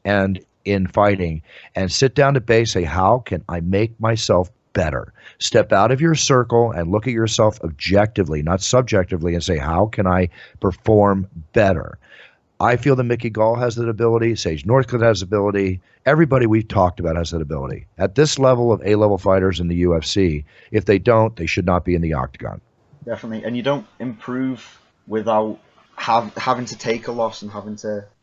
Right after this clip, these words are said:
Speaker 2: having a real challenge that almost crushes you for you to come back.
Speaker 1: Absolutely. I still remember the, the headaches that I got from stepping up toe-to-toe in kickboxing against a guy I knew that was way better than me.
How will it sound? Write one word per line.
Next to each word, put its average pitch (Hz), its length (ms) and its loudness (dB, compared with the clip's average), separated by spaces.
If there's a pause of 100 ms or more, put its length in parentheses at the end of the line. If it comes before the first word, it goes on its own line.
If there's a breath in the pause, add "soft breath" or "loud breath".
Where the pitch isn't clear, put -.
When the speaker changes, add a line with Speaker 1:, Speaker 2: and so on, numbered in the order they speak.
(100)
Speaker 2:
having 113 320 -8
a 110 480 -6 (340)
real 120 380 -8
challenge 113 580 -6
that 107 220 -6 (320)
almost 117 360 -8
crushes 110 400 -8
you 110 120 -10
for 110 100 -16
you 104 100 -10
to 101 120 -18
come 101 180 -14
back. 101 220 -8 (1200)
Speaker 1:
Absolutely. 113 540 4
I 110 120 4
still 135 300 2
remember 123 340 0
the, 98 280 0
the 101 140 2
headaches 110 380 2
that 101 120 0
I 107 120 4
got 95 260 2
from 87 200 -6
stepping 98 400 0
up 92 280 -2
toe-to-toe 92 460 2
in 90 80 0
kickboxing 90 640 0
against 87 180 -4
a 92 40 -10
guy 101 160 2
I 104 40 2
knew 107 140 2
that 110 60 2
was 110 120 -2
way 156 340 4
better 110 220 4
than 80 140 -4
me. 71 180 -10